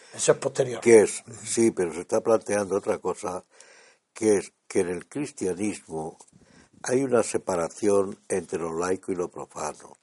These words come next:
Speaker 2: Eh, perdón, eh, es lo
Speaker 1: No,
Speaker 2: mismo, entre
Speaker 1: no.
Speaker 2: lo laico y lo
Speaker 1: Y lo
Speaker 2: religioso,
Speaker 1: religioso.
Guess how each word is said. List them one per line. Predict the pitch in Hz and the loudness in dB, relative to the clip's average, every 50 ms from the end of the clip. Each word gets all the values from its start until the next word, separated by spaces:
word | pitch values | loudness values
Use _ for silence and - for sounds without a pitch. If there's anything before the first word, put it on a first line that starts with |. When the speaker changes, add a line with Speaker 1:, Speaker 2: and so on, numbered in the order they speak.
| _ _ - - - - - - - - - - _ _ - | _ _ -20 -20 -20 -20 -20 -20 -20 -20 -20 -20 _ _ -8
Speaker 2:
Eh, | - - | -8 -2
perdón, | - - 95 87 101 92 78 71 73 76 | 4 4 4 6 6 4 2 -2 -6 -12
eh, | 76 73 76 78 80 | -12 -10 -8 -8 -6
es | 78 | -4
lo | 82 87 | -4 -4
Speaker 1:
No, | 78 | -2
Speaker 2:
mismo, | 82 78 69 - 76 76 78 78 | -4 -6 -6 -6 -8 -10 -8 -8
entre | 80 78 80 78 76 78 | -10 -10 -12 -12 -10 -4
Speaker 1:
no. | 90 | -2
Speaker 2:
lo | 92 92 92 | 0 0 2
laico | 92 98 104 110 - - 113 | 4 4 4 4 4 2 0
y | 107 | -2
lo | - 92 92 90 78 82 | 0 -2 -4 -4 -6 -6
Speaker 1:
Y | - 160 | -6 -4
lo | 139 135 | -4 -4
Speaker 2:
religioso, | 120 113 | -4 -4
Speaker 1:
religioso. | 117 110 104 123 131 120 - - | -6 -4 -2 -2 -2 -2 -6 -10